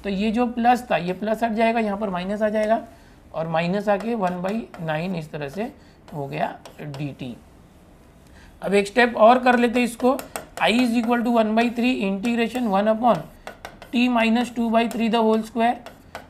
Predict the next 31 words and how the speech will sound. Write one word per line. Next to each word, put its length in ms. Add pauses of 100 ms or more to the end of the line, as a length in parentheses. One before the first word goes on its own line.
(120)
माइनस 360
जो 180
वन 240
बाई 100
नाइन 300
है, 100
ये 100
वन 260
बाई 120
थ्री 220
हो 140
गया 200 (540)
the 180
whole 220
square, 300 (600)
और 140
ये 80
क्या 140
हो 120
गया, 200 (400)
डीटी। 300
अब 300
देखो 280
ये 280 (420)
फॉर्मूला 440
बन 240
गया। 140 (300)
कौन 180
सा 120
फॉर्मूला 440
बना? 280